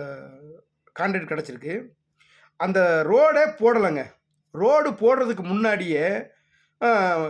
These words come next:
தமிழக முதலமைச்சர் ஐயா மு க ஸ்டாலின் அவர்களுக்கு நன்றி, நன்றின்னு வால் போடுற அடிச்சு, வால் போஸ்டர் அடிச்சு வீதி ஊருக்குள்ள கூட ஒட்டிட்டாங்க. என்னடா ரோடே போடக்கன்னா அதுக்குள்ள வாஸ் போ-, வால் போஸ்டர் ஒட்டிட்டாங்களேன்ட்டு அந்த கிராம மக்கள்லாம்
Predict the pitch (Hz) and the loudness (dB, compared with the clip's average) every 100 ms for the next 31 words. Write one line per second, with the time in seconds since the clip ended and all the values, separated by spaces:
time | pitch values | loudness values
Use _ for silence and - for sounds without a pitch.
0 | - 202 233 285 277 277 226 233 226 220 | -6 -2 0 2 2 2 2 2 2 0
1 | 220 190 214 214 196 226 247 214 196 185 | -2 -2 0 -2 -2 -2 -2 -2 -2 -2
2 | 180 170 170 180 165 196 220 226 175 180 | -2 -4 -4 -4 -4 -2 -2 -2 -2 -4
3 | 180 170 226 156 175 254 202 190 190 160 | -4 -4 -4 -4 -2 -2 -4 -6 -4 -2
4 | 156 - 180 160 185 233 220 190 175 151 | -4 -8 -12 -4 -4 -2 -4 -4 -4 -4
5 | 170 185 277 339 - _ _ _ _ 170 | -6 -8 -10 -12 -16 _ _ _ _ -4
6 | 247 233 175 220 262 190 180 202 151 196 | -4 -4 -4 -2 -2 -2 0 0 -2 -4
7 | 139 - _ _ _ _ _ _ _ _ | -6 -8 _ _ _ _ _ _ _ _
8 | 180 254 285 262 185 220 277 285 208 233 | -2 2 2 2 2 2 4 2 2 0
9 | 220 214 240 220 233 175 208 226 - 214 | 0 0 0 0 -2 0 -2 -4 -4 -4
10 | 175 226 226 220 190 170 190 175 170 143 | 0 0 2 -2 -2 -6 -2 -2 -2 -4
11 | 131 175 214 - _ 185 190 185 233 254 | -4 -4 -4 -8 _ -4 -4 -2 -2 0
12 | 285 254 214 214 202 226 196 196 269 | 2 0 0 0 0 2 2 2 0